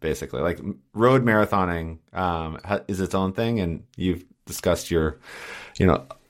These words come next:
successes and failures there. But th-, I mean, I, as a friend, I'm hearing you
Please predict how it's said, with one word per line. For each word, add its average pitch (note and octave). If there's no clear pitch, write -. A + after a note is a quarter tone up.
successes A2
and G2+
failures F#2+
there. G2
But F#2+
th-, A2
I A2+
mean, A2+
I, G2+
as G#2+
a F#2+
friend, A2
I'm F2
hearing F2+
you E2+